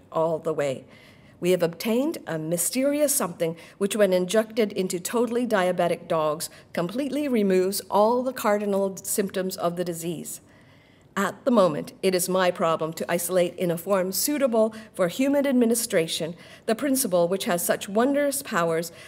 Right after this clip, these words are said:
the existence of which many have suspected, but no one has hitherto proved.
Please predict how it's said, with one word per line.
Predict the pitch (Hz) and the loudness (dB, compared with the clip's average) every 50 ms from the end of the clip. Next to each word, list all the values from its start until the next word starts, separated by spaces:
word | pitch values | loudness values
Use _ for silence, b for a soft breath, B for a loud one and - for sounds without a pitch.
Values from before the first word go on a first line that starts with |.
| B B | B B
the | - 220 | 0 0
existence | 214 196 220 294 254 - - 175 147 - - | 0 2 2 0 0 0 -2 -4 -4 -2 -2
of | 160 160 156 | -2 0 0
which | 165 143 - - - - | 0 -2 -2 -4 -8 -6
many | - 175 185 185 220 240 240 | -2 0 2 2 4 2 2
have | 220 202 180 185 190 | 0 -2 -2 -2 -4
suspected, | - - - 220 220 - - 190 175 - - - 151 143 - B B B B B B B _ | -4 -4 -2 -2 -2 -2 -2 -4 -4 -6 -8 -10 -10 -10 -10 B B B B B B B _
but | 190 - - 190 | 0 0 0 0
no | 190 196 190 | 0 0 2
one | 170 143 117 113 - - - - - | 2 0 -2 -4 -6 -12 -16 -14 -8
has | 143 160 165 - | -6 -6 -4 -2
hitherto | 220 196 196 190 180 175 180 - 190 175 | -2 -2 0 -2 -2 -4 -4 -6 -6 -8
proved. | 175 - 196 165 147 131 139 165 - - | -8 -8 -6 -6 -6 -6 -6 -8 -12 -16